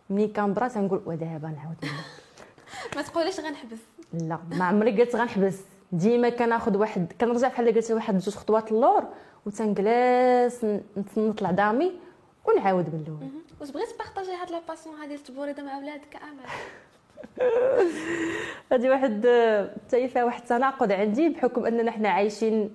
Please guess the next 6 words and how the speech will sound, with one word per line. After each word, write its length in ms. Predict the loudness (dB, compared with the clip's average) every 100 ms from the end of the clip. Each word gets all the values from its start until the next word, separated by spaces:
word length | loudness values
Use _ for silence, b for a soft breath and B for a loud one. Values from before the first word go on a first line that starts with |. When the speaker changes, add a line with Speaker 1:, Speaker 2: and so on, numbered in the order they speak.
| -2
Speaker 1:
وسط 240 | -2 -2
الخيل، 440 | 0 2 2 -2 -14 -20 B B B B B B B 0
وولادي، 720 | 4 6 4 4 2 0 -2 -6 -12
مم، 480 | -4 -2 0 0 -2 0
عندهم 360 | 0 2 2
واحد، 340 | 0 -2 -6